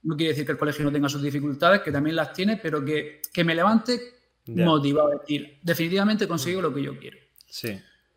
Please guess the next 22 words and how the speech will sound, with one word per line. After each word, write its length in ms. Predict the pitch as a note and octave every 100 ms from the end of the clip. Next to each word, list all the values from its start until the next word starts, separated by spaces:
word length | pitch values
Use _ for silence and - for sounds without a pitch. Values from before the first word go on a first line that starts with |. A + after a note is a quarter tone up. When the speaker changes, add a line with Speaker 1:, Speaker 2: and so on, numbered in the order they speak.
| _
Speaker 1:
En 140 | - D#3+
cuanto 300 | F3+ E3+ E3
a 20 |
las 100 | D#3+
oposiciones, 680 | D3+ D3 D3 F#3 F#3+ D3+ C3 - - _ _ _ _ _
bueno, 480 | C#3 D#3 E3 C3+ B2+
yo, 500 | C3+ E3 F#3 G3 - _ _ _ _ _ -
a 80 | C3
ver, 360 | D3 C#3+ - -
Speaker 2:
Hay 120 | B2+
Speaker 1:
no 40 | D#3
Speaker 2:
demas-, 260 | D#3 D#3
Speaker 1:
son 100 | A3+
Speaker 2:
demasiados 520 | C#3 C3+ - D3+ E3
requisitos, 720 | D#3+ B2 A2 - B2 F#2+ G2 G#2+
¿no? 220 | C3 C#3+
Para, 600 | A#2 G#2 G#2 F#2 - -
para 240 | G#2+ A2
llegar 300 | A2 A2 B2+
a 60 | B2+
ser 200 | C3+ A#2+
maestro 760 | A#2 A#2 B2 - D3 E3 G3